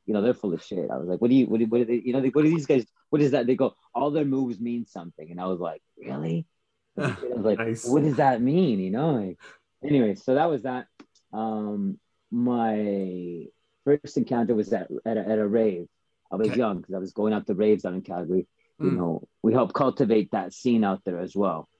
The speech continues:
Speaker 1: It was, must have been, like, thirty people big before the scenes really blew up.
Speaker 2: Okay.
Speaker 1: Um, and I had some buddies of mine from, you know, school that were into that. While out there, I was already starting to dabble in breaking.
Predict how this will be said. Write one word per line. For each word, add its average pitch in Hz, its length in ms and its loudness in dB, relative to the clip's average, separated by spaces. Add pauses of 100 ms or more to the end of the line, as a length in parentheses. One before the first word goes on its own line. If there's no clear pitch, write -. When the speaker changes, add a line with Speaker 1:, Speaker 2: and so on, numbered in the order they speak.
(220)
Speaker 1:
It 104 80 -2
was, 101 160 0
must 107 240 -2
have 101 100 -2
been, 107 220 2
like, 101 200 -2
thirty 110 280 2
people 101 340 -4
big 101 420 -2 (360)
before 101 340 -6
the 95 100 -4
scenes 101 320 -6
really 101 200 2
blew 92 240 0
up. 98 200 -2 (400)
Speaker 2:
Okay. 113 180 -10
Speaker 1:
Um, 92 340 -10
and 90 120 -4
I 101 60 0
had 101 120 0
some 104 180 0
buddies 95 280 2
of 95 80 2
mine 95 240 0
from, 92 220 -4
you 92 100 0
know, 90 60 -4
school 98 260 0
that 90 140 -2
were 90 160 -2
into 92 220 -2
that. 82 200 -8 (580)
While 139 380 4
out 139 220 2
there, 107 320 -2
I 113 60 -2
was 110 180 -4
already 98 300 -4
starting 98 280 -4
to 95 60 -4
dabble 90 420 -4
in 85 140 -8
breaking. 85 460 -4